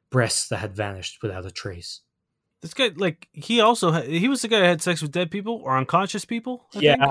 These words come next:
Speaker 2: right?
Speaker 1: believe, I believe they were non-conscious, which I believe is also just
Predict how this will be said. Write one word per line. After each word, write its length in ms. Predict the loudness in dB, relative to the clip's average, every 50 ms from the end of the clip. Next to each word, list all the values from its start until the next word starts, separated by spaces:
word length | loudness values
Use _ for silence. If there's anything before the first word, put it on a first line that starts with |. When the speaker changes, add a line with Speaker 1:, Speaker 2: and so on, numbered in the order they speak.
| 4 2
Speaker 2:
right? 80 | 2
Speaker 1:
believe, 260 | 2 2 2 2 0 -2 -2 -2
I 40 | 0
believe 300 | 0 2 0 0 2 2
they 100 | 2 2
were 160 | 2 0 0
non-conscious, 1200 | -2 -2 -2 -2 -2 -2 -2 -4 -6 -8 -8 -8 -6 -6 -6 -6 -4 -4 -4 -4 -6 -8 -10 -8
which 380 | -10 -8 -8 -8 -8 -8 -8 -6
I 220 | -6 -4 -4 -6 -8 _ _ -10
believe 260 | -8 -6 -6 -6 -8
is 120 | -8 -8 -8
also 240 | -6 -6 -6 -8 -10
just 340 | -10 -10 -10 -10 -12 -14